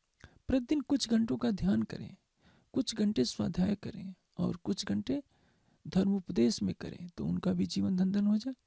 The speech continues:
और संसार का भी बहुत कुछ भला हो जाए।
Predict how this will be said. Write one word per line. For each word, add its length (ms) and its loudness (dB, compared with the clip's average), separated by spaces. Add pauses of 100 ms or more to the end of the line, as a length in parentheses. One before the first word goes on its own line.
(560)
और 140 -2
संसार 460 -2
का 140 -8
भी 140 -2
बहुत 260 -6
कुछ 240 -10
भला 160 -6
हो 180 -14
जाए। 160 -18